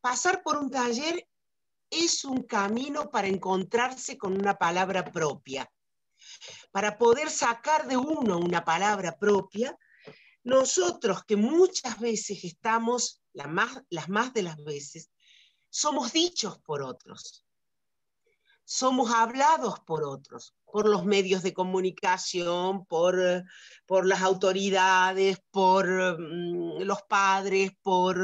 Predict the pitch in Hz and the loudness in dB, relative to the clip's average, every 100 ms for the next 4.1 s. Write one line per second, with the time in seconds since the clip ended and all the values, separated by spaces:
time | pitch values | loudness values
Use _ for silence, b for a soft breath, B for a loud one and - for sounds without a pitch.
0 | 185 170 170 170 B B B 165 156 185 | 0 0 -2 -6 B B B -12 -4 0
1 | 190 190 208 196 - - 190 180 190 B | 0 0 -2 -2 -8 -6 -4 -4 -6 B
2 | B B _ - 214 254 277 - _ _ | B B _ -8 -6 -4 -6 -8 _ _
3 | 214 214 226 220 220 220 220 269 311 339 | -8 -2 0 4 4 4 2 0 -4 -6